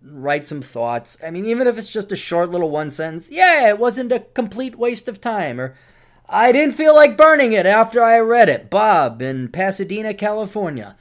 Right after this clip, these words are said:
Um, and you give a little bit of a star rating. That really does help, uh,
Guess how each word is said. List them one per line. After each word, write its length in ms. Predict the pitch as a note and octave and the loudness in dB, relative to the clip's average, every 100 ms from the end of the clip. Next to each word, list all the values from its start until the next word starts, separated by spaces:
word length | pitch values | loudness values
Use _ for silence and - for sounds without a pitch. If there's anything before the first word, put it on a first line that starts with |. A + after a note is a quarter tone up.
| _ _ _ _ | _ _ _ _
Um, 560 | C3+ C3 C3 B2+ B2 | -6 -2 0 -2 -4
and 120 | C#3 C#3+ | -8 -6
you 80 | |
give 140 | D3+ D#3 | -4 0
a 20 | |
little 220 | D#3 D3 | 0 -2
bit 140 | C3+ C#3 | -4 -4
of 100 | B2+ | -6
a 60 | |
star 360 | B2 - C3 B2+ | -8 -4 -2 -2
rating. 320 | B2 B2+ C3 | -4 -6 -4
That 160 | F3 F3+ | -2 0
really 220 | F3+ F3 | 0 0
does 260 | D#3 C#3+ | 0 -2
help, 320 | C#3+ C3+ B2+ - _ _ _ _ _ | -2 -4 -4 -10 _ _ _ _ _
uh, 440 | B2 A#2+ A2+ A2 | -12 -8 -8 -10